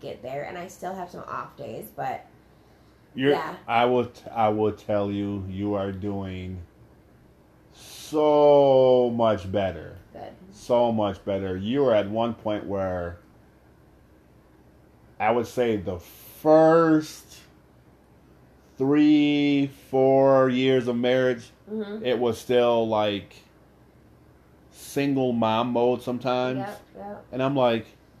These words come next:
Speaker 2: "You're not a single mom no more."
Speaker 1: <laughs>
Speaker 2: Like, there's, there's, there's two of us here. Like, and, and it,
Speaker 1: Mm-hmm.
Speaker 2: and it took you a while to break that cycle. And sometimes, yeah, you're right. You, you, you might revert back to that.
Speaker 1: Mm-hmm.
Speaker 2: But I'm like, "Baby," you know, and you're like, "Yeah, you're right. You're right."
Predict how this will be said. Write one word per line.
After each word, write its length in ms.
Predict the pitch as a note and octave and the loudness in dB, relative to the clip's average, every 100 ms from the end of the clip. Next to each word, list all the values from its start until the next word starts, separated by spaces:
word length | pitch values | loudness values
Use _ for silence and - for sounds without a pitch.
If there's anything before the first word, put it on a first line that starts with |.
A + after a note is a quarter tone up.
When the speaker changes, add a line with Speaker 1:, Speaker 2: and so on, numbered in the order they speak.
| _ _ _ _ _ - | _ _ _ _ _ -6
Speaker 2:
"You're 140 | C#3+ | -4
not 220 | D#3 E3 | 0 0
a 60 | D#3 | 0
single 280 | D3 C#3 C#3 | -2 -4 -2
mom 320 | C#3 F3+ C4 | -2 -2 -2
no 120 | B2+ | -2
more." 300 | G#2 F#2 D#2+ E2+ | -4 -6 -8 -10
Speaker 1:
<laughs> 20 | |
Speaker 2:
Like, 420 | F#2 G#2+ G2 - - - | -8 -6 -6 -8 -10 0
there's, 240 | C#3+ C#3 | 2 2
there's, 240 | C#3 D3 D3 - _ | 2 0 0 -12 _
there's 220 | C3 C3+ - | -4 -4 -6
two 360 | - - A3 | -12 -2 2
of 140 | G#3 G3+ | 2 2
us 160 | F#3+ | -4
here. 400 | - A#3+ F#4 F#3+ | -4 -2 -2 -2
Like, 400 | G#2 A2+ A2 G#2 - _ _ _ _ - | -2 -2 -2 -4 -10 _ _ _ _ -2
and, 160 | C#3 | -2
and 100 | - | 0
it, 160 | A#2+ A2+ G2 | -4 -6 -8
Speaker 1:
Mm-hmm. 80 | |
Speaker 2:
and 100 | C3+ | -8
it 180 | A2+ - | -8 -10
took 300 | - - F#3 | -6 -4 -4
you 120 | G3+ F3+ | -2 0
a 40 | |
while 340 | C#3+ C#3+ D3 | 4 6 4
to 120 | C#3+ A#2+ | 2 -6
break 380 | G2+ A#2 B2 | -2 0 0
that 200 | B2 A2 | -2 -4
cycle. 540 | - A2 A2+ B2 B2 B2+ - _ _ _ - | -4 -2 -2 -2 -2 -4 -14 _ _ _ -14
And 100 | D#3 | -6
sometimes, 460 | B3+ A#3 A#3 G#3+ | -4 -2 -2 0
yeah, 80 | G3 | 0
you're 160 | G3 G3 | 4 4
right. 140 | D#3+ | 4
You, 160 | C#3 C#3+ | 0 -8
you, 280 | C3 D#3+ D3 | -8 -8 -4
you 120 | C#3 | -4
might 440 | C#3 C#3+ D3+ D#3+ | -2 0 0 0
revert 460 | E3 D#3 C3 D3+ D3+ | -2 -2 0 0 0
back 240 | D3+ D3 - | -2 -2 -4
to 80 | D#3 | -2
that. 380 | D3 D3 D#3 D#3 | 0 2 0 -4
Speaker 1:
Mm-hmm. 540 | - - G2+ G2+ G#2 | -20 -20 -20 -20 -6
Speaker 2:
But 100 | B2 | -2
I'm 120 | A#2+ | 0
like, 200 | A2+ G2 | 0 -4
"Baby," 400 | G2+ G2 A2+ F3+ | -4 -6 -4 -6
you 140 | D#3 A#2+ | -6 -4
know, 180 | A#2 A#2 | -2 -2
and 80 | D3 | 0
you're 80 | |
like, 200 | C#3+ C3 | 0 0
"Yeah, 100 | C#3 | 0
you're 200 | C3 C3 | -2 0
right. 300 | A2 F2 F2+ | -2 -4 -6
You're 100 | G#2+ | -8
right." 280 | F#2+ D#2 D#2+ | -6 -8 -10